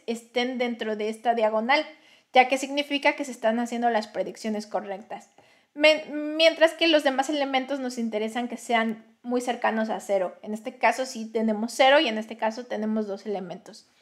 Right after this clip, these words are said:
Y así está repartido el noventa y tres por ciento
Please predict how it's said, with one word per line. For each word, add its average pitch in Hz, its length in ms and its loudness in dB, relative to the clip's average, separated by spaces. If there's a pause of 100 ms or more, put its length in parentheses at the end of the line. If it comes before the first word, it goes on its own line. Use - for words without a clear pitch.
(360)
Y 294 400 0
así 269 260 8
está 277 180 2
repartido 254 500 0
el 269 100 2
noventa 220 320 2
y 214 40 -4
tres 214 240 -2
por 240 200 -2
ciento 240 520 0